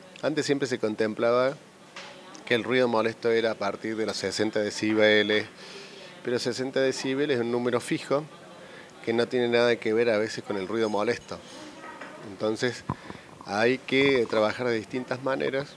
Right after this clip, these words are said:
viendo de qué manera se puede, eh, mitigar el ruido, porque a veces el ruido puede ser molesto, no llegando a los sesenta decibeles, capaz que hay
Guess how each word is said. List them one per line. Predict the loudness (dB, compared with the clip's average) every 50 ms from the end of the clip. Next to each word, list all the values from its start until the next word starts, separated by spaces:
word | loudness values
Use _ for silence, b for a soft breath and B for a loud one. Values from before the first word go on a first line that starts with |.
| -18 -20 -20 -20 -20 -20 -20 -20 -20 -20 -20 -20 -20 -20 -20 -18 -16 -12 -8
viendo | -4 -2 -2 -2 -2 -4 -6
de | -6 -6
qué | -6 -6 -4
manera | -2 0 2 2 2 2 2 0 -2 B B B B B B B
se | -2 -2 -2 -2
puede, | 0 2 4 6 8 8 6 6 4 2 0 -2 -6
eh, | -6 -6 -4 -6 -4 -4
mitigar | -4 -4 -4 -4 -4 -2 0 0 0 0
el | 0 -4 -4
ruido, | -4 -4 -2 -2 0 0 -2 -2 -4 -10 -18 -20 -18 -18 -16 -12
porque | -10 -6 -2 0 0
a |
veces | 0 0 -2 -4 -6 -8 -8
el | -8 -10 -10
ruido | -6 -4 -2 0 0 -2
puede | -4 -4 -4 -4 -4
ser | -2 -2 -2 0
molesto, | 0 0 2 2 0 -2 -4 -4 -4 -4 -4 -6 -20 -20 -20 -20 -14 -10
no | -8 -4 0 0 0
llegando | 2 2 2 2 2 2 2 0
a |
los | -2 -4
sesenta | -8 -8 -8 -6 -6 -4 -4 -4
decibeles, | -4 -4 -4 -4 -2 -2 -2 -2
capaz | -4 -4 -8 -4 -4 -6 -4
que | -2 -4
hay | -2 -2 -4 -6